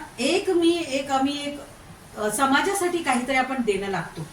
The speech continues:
आणि समाजासाठी काहीतरी करायला हवं या उद्देशाने मी आज बरीच वर्ष मी काम करत आहे. आणि नक्कीच आज तुम्ही ज्या, अ, जागेत बसलेला आहात हे माझं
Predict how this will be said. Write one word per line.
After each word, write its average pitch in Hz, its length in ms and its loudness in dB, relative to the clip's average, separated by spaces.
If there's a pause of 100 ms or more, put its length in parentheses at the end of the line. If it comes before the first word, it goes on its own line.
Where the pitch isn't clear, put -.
(380)
आणि 269 120 -2
समाजासाठी 311 640 0
काहीतरी 254 380 -2
करायला 220 440 0
हवं 196 260 -4
या 254 160 -2
उद्देशाने 262 680 -2
मी 302 100 -4
आज 240 220 0
बरीच 233 380 -2
वर्ष 214 280 -6
मी 214 80 -6
काम 202 280 -4
करत 190 280 -8
आहे. 175 200 -8 (540)
आणि 226 160 4
नक्कीच 269 440 2
आज 339 180 2
तुम्ही 269 260 2
ज्या, 277 240 2
अ, 277 300 0
जागेत 208 360 0
बसलेला 220 400 2
आहात 233 240 0
हे 240 80 0
माझं 247 320 0